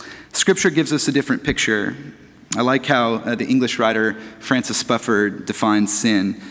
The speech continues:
as the human propensity to mess things up. The human propensity to mess things up. That makes sense to me on a personal level.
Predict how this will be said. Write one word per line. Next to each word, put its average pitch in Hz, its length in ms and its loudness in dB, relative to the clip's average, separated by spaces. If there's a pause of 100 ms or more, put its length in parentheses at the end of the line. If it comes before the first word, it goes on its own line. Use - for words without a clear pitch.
(120)
as 107 120 -2
the 110 80 -2
human 139 360 2
propensity 101 800 -4 (300)
to 113 100 0
mess 104 300 0
things 90 500 -4
up. - 300 -6 (1120)
The - 80 -14
human 110 320 -2
propensity - 720 -6
to - 120 -10
mess 90 260 -6
things 90 320 -6
up. - 280 -12 (220)
That - 80 0
makes 139 240 2
sense 123 300 -2
to 110 100 -8
me - 260 -6 (960)
on - 100 -2
a - 40 -4
personal 156 400 -2
level. 165 380 -2